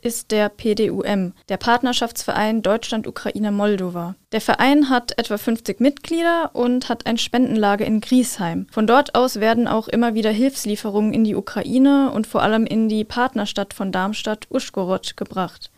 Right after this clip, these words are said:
Was sich für diesen Verein seit Kriegsbeginn verändert hat, darüber haben wir mit dem Vorsitzenden Doktor Ulrich Wissmann gesprochen.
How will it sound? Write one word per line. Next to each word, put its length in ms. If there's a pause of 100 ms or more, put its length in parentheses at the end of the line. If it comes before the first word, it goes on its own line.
Was 140
sich 120
für 120
diesen 260
Verein 420
seit 220
Kriegsbeginn 540
verändert 520
hat, 240 (200)
darüber 420
haben 180
wir 100
mit 140
dem 100
Vorsitzenden 920
Doktor 360
Ulrich 320
Wissmann 360
gesprochen. 580